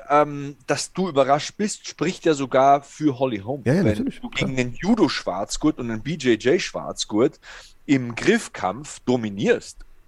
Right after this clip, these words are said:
Speaker 1: deutlich dominierst, dreieinhalb Minuten von fünf dominierst,
Speaker 2: Cool.
Speaker 1: dann ist das positiv überraschend, wenn man den Kampf aus der Holly Holm-Sicht sieht. Ähm, ja, ähm, ja, diese, diese Significant Strikes sind halt auch so eine Sache, weil Significant Strike ist nicht gleich Significant Strike.
Speaker 2: Natürlich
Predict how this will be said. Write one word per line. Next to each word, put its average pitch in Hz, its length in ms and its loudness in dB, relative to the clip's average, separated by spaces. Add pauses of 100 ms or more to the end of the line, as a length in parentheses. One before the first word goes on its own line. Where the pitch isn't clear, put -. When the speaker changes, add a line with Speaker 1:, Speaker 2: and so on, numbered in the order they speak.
(300)
Speaker 1:
deutlich 117 500 2
dominierst, 85 480 -12
dreieinhalb 160 520 2
Minuten 151 340 -2
von 107 200 -6
fünf 208 280 -2
dominierst, 127 640 0
Speaker 2:
Cool. - 360 -20
Speaker 1:
dann 123 240 4
ist - 280 -10
das 139 160 2 (140)
positiv 170 500 4
überraschend, 135 560 0
wenn 127 120 4
man 127 120 0
den 117 100 -8
Kampf 127 220 0
aus 120 160 -4
der 117 240 2
Holly 123 180 4
Holm-Sicht 113 520 -6
sieht. - 280 -10
Ähm, 110 280 -6 (560)
ja, 120 300 2 (540)
ähm, 120 380 -4 (260)
ja, 143 200 4
diese, 139 260 -2
diese 131 220 -2
Significant 143 580 -2
Strikes 131 340 2
sind 139 140 -6
halt 135 160 0
auch 120 140 -2
so 135 120 -4
eine 127 140 0
Sache, 120 300 0
weil 104 180 0
Significant 131 640 -4
Strike 123 360 4
ist 110 120 -20
nicht 120 180 -10
gleich 110 220 0
Significant 110 580 -10
Strike. 92 360 -6
Speaker 2:
Natürlich - 100 -16